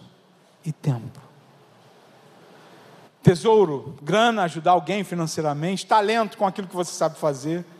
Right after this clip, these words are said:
e tempo. Nós precisamos dividir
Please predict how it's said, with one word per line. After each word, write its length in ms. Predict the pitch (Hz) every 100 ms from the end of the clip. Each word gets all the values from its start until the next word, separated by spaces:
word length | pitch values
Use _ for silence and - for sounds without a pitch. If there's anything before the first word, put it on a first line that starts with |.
| - - - -
e 80 | 165
tempo. 500 | - 117 107 - - - - - - - - - - - -
Nós 460 | 185 214 262 277 -
precisamos 1300 | 233 269 - 214 147 180 196 208 214 202 - - - - - - _ _ _ _ _ _
dividir 520 | 147 165 170 127 113